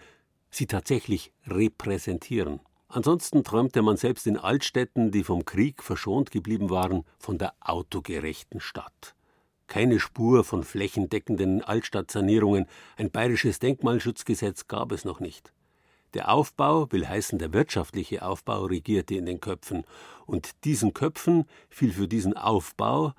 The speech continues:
da oft nicht viel mehr ein als Abriss. Aber auch wenn sie nicht abgerissen werden sollten, wie die sogenannte Alte Post in Landshut,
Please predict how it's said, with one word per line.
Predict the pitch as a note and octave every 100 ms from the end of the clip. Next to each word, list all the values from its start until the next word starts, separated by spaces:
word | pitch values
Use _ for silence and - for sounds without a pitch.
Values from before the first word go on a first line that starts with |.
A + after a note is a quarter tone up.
| - - -
da |
oft | - B2+ -
nicht | C#3 B2
viel | - D#3
mehr | D3+ D3
ein | C#3 C#3+ D3+
als | C#3+ D#3 - - -
Abriss. | A2 - - C#2+ - - - _ _ _ _ _ _
Aber | - G#2 G#2+
auch | F#2+
wenn | A2 G#2+
sie | G#2
nicht | D#3 - -
abgerissen | G2+ - G#2+ G#2 B2
werden | A2+ A#2
sollten, | A#2 C3 B2+ A2+
wie | E2
die | E2+
sogenannte | D#2 F2+ F2+ F2+ E2+ -
Alte | F2 G2 F2+
Post | - A#2+ C3+ -
in | F#2
Landshut, | F2 A#2 C#3+ D#3